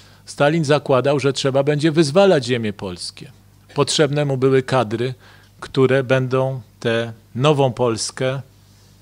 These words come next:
potrafiły zinfiltrować, zorganizować w taki sposób, by było łatwiej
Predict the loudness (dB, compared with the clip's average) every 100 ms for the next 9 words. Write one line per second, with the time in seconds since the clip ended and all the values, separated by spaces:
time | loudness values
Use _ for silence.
0 | _ -20 _ -4 -4 0 -2 -2 -2 0
1 | 0 0 -2 -2 -4 0 0 0 -2 -4
2 | -10 -12 -2 -2 0 -2 -2 0 0 0
3 | -4 -6 -16 -20 -20 -20 -12 -6 -4 -4
4 | -10 -6 -6 -6 -10 -6 -4 -2 0 0
5 | -2 -4 -10 -10